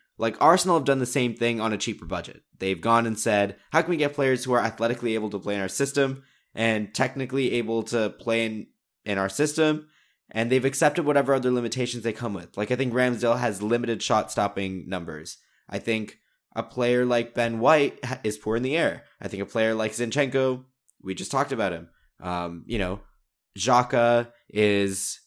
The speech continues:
super limited in defensive transition. But all of these players just are, are cogs in the machine. And so United need to have an idea of how they're gonna play and then recruit to that. And I think that idea should be players who have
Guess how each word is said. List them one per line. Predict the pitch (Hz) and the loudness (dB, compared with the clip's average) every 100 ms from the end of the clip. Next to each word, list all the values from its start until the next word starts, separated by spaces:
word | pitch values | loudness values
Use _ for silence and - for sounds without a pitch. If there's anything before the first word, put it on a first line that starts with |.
| _ | _
super | - - 185 175 147 | -2 4 4 6 2
limited | 127 117 110 | 2 0 0
in | 104 | -2
defensive | 104 107 95 95 | -2 -4 -4 -6
transition. | 110 87 82 - - _ _ _ | -6 -6 -6 -10 -14 _ _ _
But | - 107 - _ _ | 0 0 -2 _ _
all | 120 139 | 4 6
of | 147 | 4
these | 143 - | 0 0
players | 127 120 120 117 - - | 0 2 2 0 -6 -12
just | 92 104 98 - - _ _ _ _ _ _ _ _ _ _ _ _ _ | -2 0 0 -4 -14 _ _ _ _ _ _ _ _ _ _ _ _ _
are, | 107 117 | 4 6
are | - 117 | 6 2
cogs | - 135 139 135 | 4 4 4 2
in | |
the | 127 | 0
machine. | 113 - 131 87 87 - | 0 0 -2 -2 -8 -6
And | 117 110 - | -6 -6 0
so | - | 2
United | 151 151 160 190 | 4 4 4 4
need | 175 147 | 4 2
to | |
have | 143 127 | 2 2
an | |
idea | 127 113 | 2 0
of | 110 | 0
how | 110 | 0
they're | 107 107 | 0 0
gonna | 90 104 | 0 -2
play | 95 - 101 110 117 113 - | -4 -8 -2 0 0 -4 -6
and | 104 | -2
then | 104 101 | -2 0
recruit | 92 95 - 110 | -2 -2 -2 -4
to | - | -6
that. | 90 92 98 - - _ _ | -6 0 0 -2 -10 _ _
And | 110 120 - | -2 -2 4
I | 131 | 4
think | 143 151 123 | 4 0 2
that | 117 | 2
idea | 110 95 110 | 2 0 0
should | 110 151 | -2 -4
be | 117 104 | -4 -4
players | - 107 107 110 | -2 0 0 -2
who | 107 | -4
have | 101 98 87 | -2 -2 -4